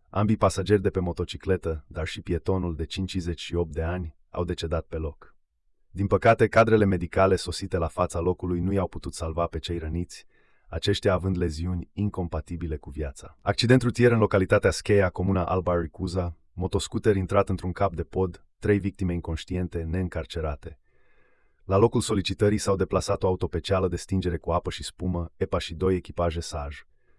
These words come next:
Sunt trei victime cu leziuni incompatibile cu viața, au transmis reprezentanții isu Iași. Motociclistul era un membru aur și candidase la alegerile locale din Iași.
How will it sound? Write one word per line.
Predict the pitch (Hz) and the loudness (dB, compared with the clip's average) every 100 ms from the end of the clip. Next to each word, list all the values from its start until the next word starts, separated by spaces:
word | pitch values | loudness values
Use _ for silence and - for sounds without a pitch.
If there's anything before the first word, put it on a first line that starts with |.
| _ | _
Sunt | - 98 | -6 -2
trei | - 110 | 4 4
victime | 101 - 107 98 | 2 0 -2 0
cu | 90 | -2
leziuni | 87 78 95 92 104 | -2 -2 -4 -4 -4
incompatibile | 104 92 87 - 90 85 | -2 -2 -2 -4 -4 -4
cu | 80 73 | -4 -6
viața, | 73 87 - 85 78 _ | -2 -2 -4 -10 -10 _
au | 82 | -10
transmis | - 85 - 95 | -6 -6 -4 -4
reprezentanții | 87 82 80 80 90 87 - 82 | -6 -6 -6 -4 -4 -6 -6 -8
isu | - 80 | -8 -6
Iași. | 78 73 - - _ _ _ _ - | -6 -6 -12 -20 _ _ _ _ -10
Motociclistul | 95 95 98 - 120 120 104 | -4 -2 -2 -2 -2 -2 2
era | 95 92 | 4 4
un | 92 | 4
membru | 104 101 90 | 4 2 0
aur | - 95 92 87 | 4 4 4 0
și | - 87 | -6 -8
candidase | 87 85 95 95 90 | -6 0 0 0 0
la | 85 | 0
alegerile | 85 87 87 82 | 0 -2 -2 -2
locale | 80 76 87 87 | -4 -4 -4 -4
din | 80 78 | -4 -6
Iași. | 80 73 - - | -6 -8 -12 -20